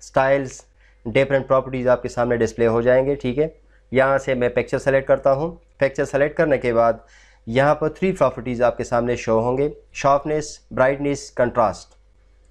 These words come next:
तो यहाँ से मैन्युअली इसको आप सेट कर सकते हैं। मैं ब्राइटनेस को, अ, ट्वेंटी फ़ोर और ट्वेंटी सेवन सेलेक्ट करता हूँ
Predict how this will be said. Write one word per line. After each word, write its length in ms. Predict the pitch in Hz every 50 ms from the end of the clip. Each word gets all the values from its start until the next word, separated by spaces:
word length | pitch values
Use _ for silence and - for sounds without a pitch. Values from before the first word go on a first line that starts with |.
| _ _ _ _ -
तो 80 | 127
यहाँ 260 | 123 120 135 135 143 143
से 160 | - 160 139
मैन्युअली 420 | 131 139 143 143 143 139 135 131 131
इसको 220 | 123 - 127 117
आप 140 | 110 110 110
सेट 180 | - 123 -
कर 120 | - 135 120
सकते 280 | - 135 123 - 135
हैं। 160 | 131 131 131 127
मैं 200 | 123 123 120 107
ब्राइटनेस 420 | 117 120 123 123 123 120 117 -
को, 360 | - 120 117 117 117 113 113
अ, 220 | 113 - - 107 107
ट्वेंटी 380 | 107 107 - - 123 113 113
फ़ोर 280 | 110 - 127 127 127 123
और 80 | 120
ट्वेंटी 240 | 117 120 120 110 107
सेवन 260 | - - 127 123 127
सेलेक्ट 280 | 123 - 127 127 123 -
करता 220 | 131 135 - 135
हूँ 260 | 135 143 160 170 -